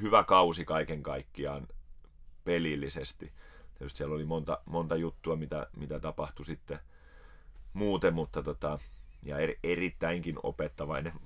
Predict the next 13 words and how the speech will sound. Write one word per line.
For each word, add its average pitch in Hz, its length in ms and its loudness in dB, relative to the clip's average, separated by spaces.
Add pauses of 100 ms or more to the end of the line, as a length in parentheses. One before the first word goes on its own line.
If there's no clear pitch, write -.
(480)
kausi 78 360 0
kaiken 76 300 -2
kaikkiaan, 69 520 -4
mutta - 200 -12
tota, - 280 -8 (420)
silloin 87 240 4
oli, 85 300 4
oli 82 220 4
tietysti 80 360 2
vielä, 82 300 2 (600)
oli 78 220 -2
hyviä 85 480 0 (480)
pelaajia, 73 580 0